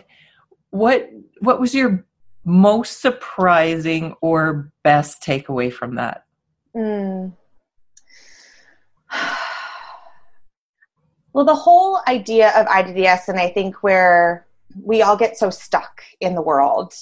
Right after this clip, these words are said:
Speaker 2: is we get really attached to the solutions that we create. Really attached. Because we solve problems because we really care, right? It comes from such a heart space. Um, but the,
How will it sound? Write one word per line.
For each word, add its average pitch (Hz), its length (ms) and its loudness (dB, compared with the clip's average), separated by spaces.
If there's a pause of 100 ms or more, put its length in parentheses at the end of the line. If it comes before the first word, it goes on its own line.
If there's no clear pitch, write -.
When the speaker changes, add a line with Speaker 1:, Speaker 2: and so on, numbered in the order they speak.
(640)
Speaker 2:
is 185 560 2
we 220 140 2
get 196 240 -2
really 233 300 4
attached - 460 -6
to 196 60 -8
the 180 80 -4
solutions 170 500 -4
that 151 120 -4
we - 180 -18
create. - 600 -16 (800)
Really 262 300 4
attached. - 800 -6 (420)
Because 285 320 -2
we 277 140 2
solve 254 320 -2
problems 262 280 2
because 220 260 -4
we 196 260 -4
really 208 260 4
care, - 580 -4 (380)
right? 220 180 6
It 226 140 0
comes 247 240 -2
from 277 160 2
such 269 540 -2
a 214 60 -2
heart 208 460 0
space. - 680 -6 (600)
Um, 185 640 -2 (640)
but 247 320 -2
the, 226 600 6